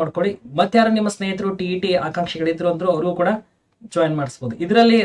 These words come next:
ರ್ಯಾಂಕಿಂಗ್ ವೈಸ್ ಏನಪ್ಪಾ ಅಂದ್ರೆ ನೀವು ಜಾಯಿನ್ ಆಗ್ಬೋದಾಗಿರ್ತದೆ. ಇನ್ನ ಗಣಿತ ವಿಜ್ಞಾನ ಪತ್ರಿಕೆ ಒಂದು ಮತ್ತು ಪತ್ರಿಕೆ ಎರಡು,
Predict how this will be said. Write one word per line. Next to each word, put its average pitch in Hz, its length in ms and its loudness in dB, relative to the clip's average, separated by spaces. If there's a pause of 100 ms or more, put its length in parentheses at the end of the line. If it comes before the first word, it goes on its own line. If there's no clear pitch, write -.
(100)
ರ್ಯಾಂಕಿಂಗ್ 190 360 0
ವೈಸ್ 185 220 0
ಏನಪ್ಪಾ 180 180 -4
ಅಂದ್ರೆ 226 200 2
ನೀವು 196 160 0 (1700)
ಜಾಯಿನ್ 180 220 4
ಆಗ್ಬೋದಾಗಿರ್ತದೆ. 120 640 -2 (1900)
ಇನ್ನ 226 140 8 (160)
ಗಣಿತ 226 200 4 (100)
ವಿಜ್ಞಾನ 214 240 2 (120)
ಪತ್ರಿಕೆ 185 280 -2
ಒಂದು 214 180 4
ಮತ್ತು 190 280 2
ಪತ್ರಿಕೆ 180 360 -2
ಎರಡು, 165 140 0